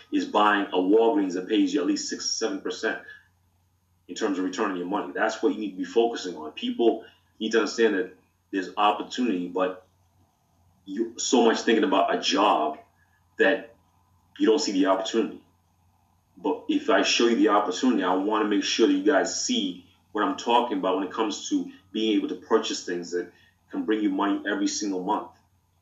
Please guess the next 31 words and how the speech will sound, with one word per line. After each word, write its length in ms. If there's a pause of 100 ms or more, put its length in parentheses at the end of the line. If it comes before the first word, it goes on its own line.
(840)
It's 120
that 160
simple. 380
We, 180
you 180
know, 320
that's 280
all 220
I 120
try 240
to 80
teach 260
and 160 (540)
promote 260
people 160
to 100
do 220
is 200 (320)
buy 340
things 260
that 140
pay 100
you 160
every 120
single 240
month. 240 (460)
Don't 320
buy 300
junk. 400
Don't 260
buy, 300